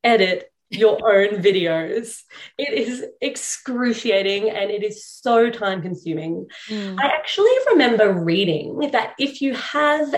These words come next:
Speaker 1: an online video that you've made yourself, that for editing alone, so not just, um, writing the content and filming it and all of that, like, just the editing of the final product takes one hour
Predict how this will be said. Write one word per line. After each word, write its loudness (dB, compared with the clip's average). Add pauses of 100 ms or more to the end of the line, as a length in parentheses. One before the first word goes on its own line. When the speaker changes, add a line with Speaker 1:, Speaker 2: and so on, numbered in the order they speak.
Speaker 1:
an 4 (160)
online 2
video -2
that -8
you've -6
made -4
yourself, -8 (460)
that 2
for -2 (160)
editing 4
alone, 0 (240)
so 4
not 4
just, -2 (200)
um, 2
writing 2
the -4
content -4
and -2
filming 4
it 6
and -4
all 8
of 0
that, -6
like, -10 (240)
just -2
the -2
editing 6
of 2
the 2
final 0
product -4 (420)
takes 0 (260)
one 2 (100)
hour 0